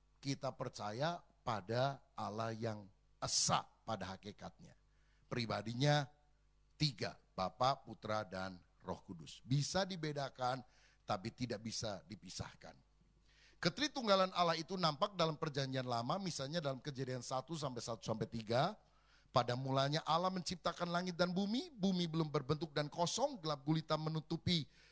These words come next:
samudera raya, dan Roh Allah melayang-layang di atas permukaan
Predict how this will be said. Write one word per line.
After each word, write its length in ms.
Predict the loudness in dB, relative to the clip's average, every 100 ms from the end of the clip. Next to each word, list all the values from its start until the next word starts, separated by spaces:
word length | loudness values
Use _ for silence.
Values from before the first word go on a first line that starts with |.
| _
samudera 760 | -2 4 4 4 4 4 4
raya, 320 | 4 4 4 4
dan 160 | 2 2
Roh 200 | 2 4
Allah 240 | 4 4
melayang-layang 760 | 2 2 2 0 0 0 0 0
di 80 | 0
atas 200 | -2 -4
permukaan 480 | 0 0 2 2